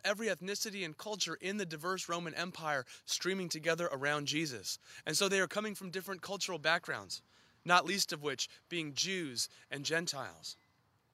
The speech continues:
They have religious differences, as in Rome, y-, uh, as in many places, you're going to have the Jewish people often putting down the Christians, saying that they are, you know, they're not fully practicing their faith, and the Christians will have,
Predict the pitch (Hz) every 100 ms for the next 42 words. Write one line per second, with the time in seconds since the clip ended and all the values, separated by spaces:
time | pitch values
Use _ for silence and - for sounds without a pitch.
0 | _ _ _ - - - - 180 180 190
1 | 180 156 - 147 165 190 202 180 - 156
2 | 135 131 123 - 92 - - 139 143 139
3 | - - - _ 175 202 202 - 143 196
4 | 165 131 123 139 131 139 139 147 147 151
5 | 156 190 - 147 135 139 131 147 156 151
6 | 135 147 143 - - - 147 139 156 190
7 | 185 - 165 151 151 - - - 160 196
8 | 160 131 120 - - 190 175 156 151 160
9 | 156 139 190 170 - 113 107 - 165 151
10 | 143 143 143 117 131 123 131 135 151 -
11 | - 156 131 160 156 - - 139 127 -
12 | - 143 127 175 143 135 131 185 - 165
13 | 135 131 135 131